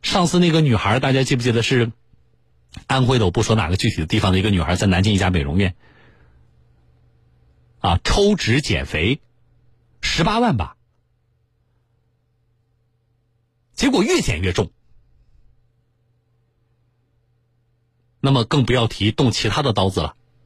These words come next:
对吧？所以我觉得我读这两条信息，呃，我们的女性朋友是不是也可以想一下，就是我们在追求美丽的这条路上，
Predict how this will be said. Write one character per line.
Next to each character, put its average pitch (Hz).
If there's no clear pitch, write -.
对 139
吧？ 123
所 -
以 277
我 180
觉 147
得 208
我 139
读 175
这 311
两 107
条 92
信 170
息， 135
呃， 98
我 123
们 151
的 214
女 147
性 160
朋 143
友 143
是 202
不 185
是 143
也 95
可 -
以 214
想 -
一 85
下， 135
就 165
是 139
我 196
们 185
在 180
追 311
求 160
美 123
丽 139
的 101
这 104
条 -
路 101
上， -